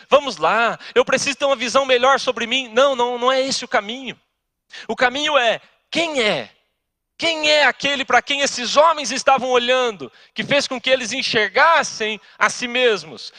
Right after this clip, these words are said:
enxergassem as crises à sua volta de maneira tão diferente? Tá lá Caleb.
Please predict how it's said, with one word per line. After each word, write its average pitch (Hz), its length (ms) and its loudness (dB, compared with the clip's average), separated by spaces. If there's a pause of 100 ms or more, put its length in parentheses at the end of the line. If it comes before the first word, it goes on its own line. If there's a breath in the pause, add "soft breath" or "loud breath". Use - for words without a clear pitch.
(140 loud breath)
enxergassem 254 680 2
as 254 160 0
crises 330 400 -2
à 247 100 2
sua 226 240 2
volta 240 360 2
de 208 80 -6
maneira 214 340 0
tão 233 160 -2
diferente? 165 720 -6 (180 soft breath)
Tá 202 120 4
lá 214 120 2
Caleb. 214 560 -2